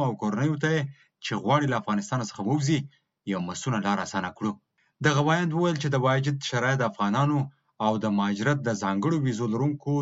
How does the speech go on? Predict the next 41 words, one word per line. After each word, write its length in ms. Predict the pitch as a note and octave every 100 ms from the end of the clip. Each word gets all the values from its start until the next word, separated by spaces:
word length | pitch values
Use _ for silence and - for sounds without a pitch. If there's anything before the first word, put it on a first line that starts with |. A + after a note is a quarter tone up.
| C3+
د 20 | A2
انتقال 380 | G2+ G#2 C#3+ C#3 A#2
بهیر 180 | D3 C#3+ - _ _ _ G2+
د 20 | G#2 G#2 G2+
چټکتیا 420 | - G#2 - D3
لپاره 280 | D3+ D3+ D3+
یې 160 | D#3 C#3
سرچینې 420 | B2 G2+ - D#3+ C#3 - _ _ _ _ G2+
او 80 | F#2 F2+
امکانات 420 | F2+ F2 F#2+ A2 G#2
زیات 140 | F#2+ F2
کړي 140 | G2 G2
دي. 80 | G2+ G2+ _ _ _ _ B2
واشنګټن 400 | B2+ C3 D3 D3+ C#3+
پوسټ 260 | F3+ C3+ -
څه 60 | E3
موده 180 | D#3+ D3 D#3
مخکې 240 | C#3 - D3+
د 60 | B2+
امریکایي 320 | A2+ G#2+ C#3 C#3
چارواکو 440 | A#2 A#2 C#3 C3+
له 60 | A2+
خولې 180 | - C#3 A2+
لیکلي 260 | G2+ D3 D3+
وو 160 | C#3 - - _ -
چې 80 | B2 -
شاوخوا 320 | D#3+ D#3 D#3+
اووه 200 | C#3+ G3 C#3
زره 180 | A#2+ G2+
افغانان 400 | E2+ F2+ A#2+ C#3+ G#2+ - _ _ _ G#2
د 20 | F#2+
امریکا 260 | G#2 B2+ B2+ B2
په 40 | G#2
پوځي 300 | G2+ G2+ A#2 A#2
اډو 160 | A#2+ C#3
کې 80 | C#3
د 60 | A2+
انتقال 340 | G2 - B2+ C3+ A2+
لپاره 280 | A#2+ C3 A2+ - G2
انتظار 440 | G2 G2 A2 F#2+
باسي، 260 | F2+ -